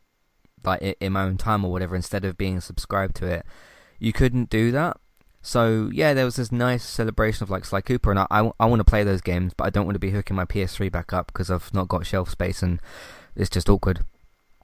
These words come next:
Um, try to work on getting those P S three games on, onto four and five. Do, do ports or remasters or remakes or whatever, whatever it is that you need to do,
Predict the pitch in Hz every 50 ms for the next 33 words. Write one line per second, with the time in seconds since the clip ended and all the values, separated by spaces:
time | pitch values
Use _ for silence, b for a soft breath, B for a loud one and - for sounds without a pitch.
0 | _ _ - - - - 110 113 113 113 113 110 87 - - 139 160 175 180 180
1 | 180 175 - 175 165 147 143 131 135 135 131 123 - - 117 113 101 - - 117
2 | 110 101 104 92 92 92 90 - - - - 101 101 - - - 101 98 - 101
3 | - - 98 92 92 - - 92 90 87 - 127 - - - 131 120 - - 117
4 | 117 120 123 120 - - - - 98 98 107 113 110 113 113 110 - - 104 92
5 | 101 95 101 104 110 110 107 104 - - 101 92 104 101 - 98 98 101 101 98
6 | 101 98 95 98 95 92 98 95 95 95 92 90 - 90 - 107 104 98 92 92
7 | 90